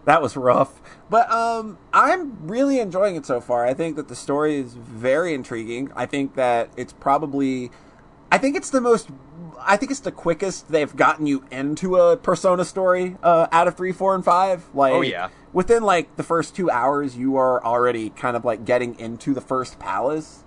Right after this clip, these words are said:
Speaker 1: So, whereas, like, Persona four was literally, like, four and a half hours.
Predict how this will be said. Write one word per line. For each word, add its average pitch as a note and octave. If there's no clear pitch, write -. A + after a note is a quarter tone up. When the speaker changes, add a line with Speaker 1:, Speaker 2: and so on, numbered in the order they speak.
Speaker 1:
So, A2+
whereas, E3
like, D#3
Persona F3
four E3
was C#3+
literally, C3+
like, C3
four B2
and A#2+
a -
half C3
hours. A2+